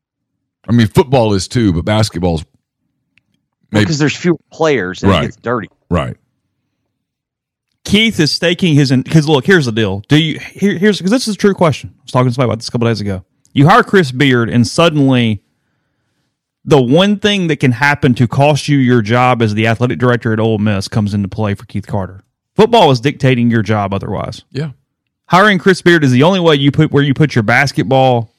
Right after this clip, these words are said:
Speaker 3: program to dictating your job. Because if he does anything, you're out too.
Speaker 1: Yeah.
Speaker 3: You're counting on Chris Beard never doing again what he did that day.
Speaker 1: Yeah.
Speaker 3: Or anything close to it because he's lost benefit of doubt.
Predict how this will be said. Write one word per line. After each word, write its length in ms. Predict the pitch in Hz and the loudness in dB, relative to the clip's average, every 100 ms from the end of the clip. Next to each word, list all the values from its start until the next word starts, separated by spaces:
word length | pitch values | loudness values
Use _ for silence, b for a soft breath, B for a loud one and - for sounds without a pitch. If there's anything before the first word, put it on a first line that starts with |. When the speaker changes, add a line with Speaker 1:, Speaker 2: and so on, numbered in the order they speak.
| _ _ _ _ _ _ _ _ _ _ | _ _ _ _ _ _ _ _ _ _
Speaker 3:
program 680 | - 165 143 127 131 120 113 | 0 4 4 4 0 0 -2
to 140 | 107 110 | -2 -2
dictating 600 | 120 135 139 123 110 107 | -2 -2 -2 0 0 -2
your 120 | 104 | -4
job. 380 | 101 98 78 - _ _ _ _ | -4 -6 -8 -16 _ _ _ _
Because 240 | 131 165 | 0 0
if 80 | 151 | 2
he 40 | 160 | 2
does 220 | 175 151 | 2 2
anything, 380 | 196 165 147 120 | -2 0 2 2
you're 240 | 117 123 | 2 0
out 200 | 110 101 | 0 -4
too. 260 | - 92 - _ _ _ _ _ _ - | -12 -14 -14 _ _ _ _ _ _ 0
Speaker 1:
Yeah. 220 | 120 123 _ _ _ | 0 0 _ _ _
Speaker 3:
You're 180 | - 170 | 2 2
counting 380 | 175 202 214 180 | 4 2 2 2
on 140 | 160 | 2
Chris 260 | 135 180 - | 2 0 0
Beard 360 | - 170 160 127 | 2 2 4 2
never 340 | 127 160 180 | 2 2 2
doing 320 | 160 165 156 | 4 4 4
again 360 | 135 131 139 120 | 2 2 2 2
what 120 | 123 | 2
he 100 | 120 | 0
did 240 | 110 123 110 | 0 -2 -2
that 180 | 110 | -4
day. 180 | - 73 _ _ _ _ _ _ - | -6 -14 _ _ _ _ _ _ -2
Speaker 1:
Yeah. 200 | 90 110 _ _ _ _ _ _ _ _ _ | 0 0 _ _ _ _ _ _ _ _ _
Speaker 3:
Or 160 | 113 139 | 0 2
anything 380 | 151 143 160 131 | 4 2 2 0
close 300 | 165 180 - | 0 0 2
to 140 | 143 | 0
it 80 | 127 | 2
because 220 | 107 131 | 0 0
he's 140 | 120 120 | 0 0
lost 220 | 123 - | -2 0
benefit 300 | 123 113 113 | 0 0 -4
of 100 | 98 | -4
doubt. 300 | 98 - | -8 -10